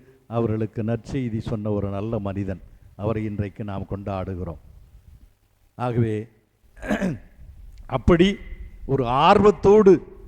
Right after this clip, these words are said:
இந்த நற்செய்தி அறிவித்த, தன்னுடைய உடல் பாரங்களை, உடல் வருத்தங்களை பாராமல், பல நூறு மைல்கள்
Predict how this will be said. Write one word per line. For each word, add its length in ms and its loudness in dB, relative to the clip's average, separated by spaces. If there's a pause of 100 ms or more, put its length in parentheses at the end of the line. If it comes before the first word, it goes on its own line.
இந்த 180 -2
நற்செய்தி 580 0
அறிவித்த, 540 -2 (840)
தன்னுடைய 680 2 (120)
உடல் 420 4
பாரங்களை, 720 4 (280)
உடல் 300 4
வருத்தங்களை 600 4
பாராமல், 720 2 (480)
பல 200 0
நூறு 300 8
மைல்கள் 500 2